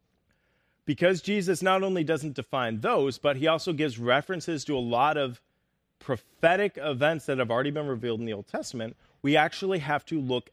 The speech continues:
at prior revelation to figure out where Jesus is reaching to, to give that info. Because again, it's, it's not something that we can do without looking at the context.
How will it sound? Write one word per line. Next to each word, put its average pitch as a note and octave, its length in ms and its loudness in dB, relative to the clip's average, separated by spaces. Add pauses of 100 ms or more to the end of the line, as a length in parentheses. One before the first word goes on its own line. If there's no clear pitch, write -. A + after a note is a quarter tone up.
at A#2+ 200 -4
prior A#2 440 -2
revelation A#2 880 -2 (320)
to C#3+ 100 -6
figure D3 300 2
out C#3 120 4
where C#3 240 0
Jesus D#3 480 -4
is A#2+ 160 -4
reaching C#3 600 -2
to, A#2 300 -4
to A#2+ 100 -8
give A2+ 220 -4
that A2+ 180 0
info. G2+ 360 -10 (920)
Because C3 280 -2
again, C3+ 500 0
it's, - 380 -4 (120)
it's - 260 -6
not D3 360 2
something C#3 480 -4
that A#2+ 160 -2
we C3 120 -2
can A#2+ 200 -6
do B2+ 180 -2
without A#2 320 -2
looking A2 240 -8
at G#2 100 -10
the - 60 -18
context. - 540 -20